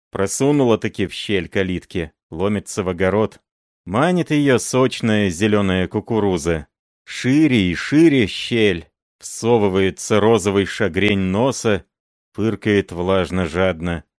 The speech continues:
Слюну пускает. «Назад!» Она убирает губы, отводит морду. Стоит неподвижно за калиткой. Куда ж еще идти? Везде пусто.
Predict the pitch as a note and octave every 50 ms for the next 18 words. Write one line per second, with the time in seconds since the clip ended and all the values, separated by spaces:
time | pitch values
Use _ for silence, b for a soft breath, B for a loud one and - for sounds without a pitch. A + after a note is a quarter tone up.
0 | _ _ _ _ _ - - - F2 E2+ F2 F#2 G2 G2 - - F#2+ - - -
1 | G#2 F#2 F2+ F2 E2 - - _ _ _ _ _ _ _ - G#2+ A#2+ A#2 G2+ A2
2 | B2 B2 A#2 G2 D#2 - - - _ _ _ _ _ _ _ F2+ F2 F#2 F2+ F2
3 | F2 E2+ F2 F#2 F#2 F#2+ F#2 F#2 F2 F2+ F#2 G2 A#2+ C3 A#2+ A2+ A2+ G2+ F2 -
4 | F#2 F#2+ G#2 G2+ E2+ G2+ G2 - G#2 G#2 G#2+ A2+ A#2+ A2+ G#2+ F#2 F#2+ F2+ E2 D2+
5 | _ _ _ _ - - - - F2 F#2+ G2+ G#2+ - - F#2 E2 - F2+ E2 D#2+
6 | F#2+ F#2+ E2+ F2 F2 D#2+ D#2 F2+ - - F#2+ F2+ F#2 F2 - - - F2+ E2 E2
7 | _ _ _ _ _ _ _ _ _ _ _ - A2 B2 B2+ G2+ D#2 E2 G2 F#2+
8 | - - - B2 A#2 A2+ G2 E2 - - - - A#2 A2+ F2+ - - _ _ _
9 | _ _ _ _ _ _ _ - E2 E2+ D#2 D2+ D2+ G#2 A2+ A2+ - A#2+ A2+ G2+
10 | - - - F2 D#2+ D#2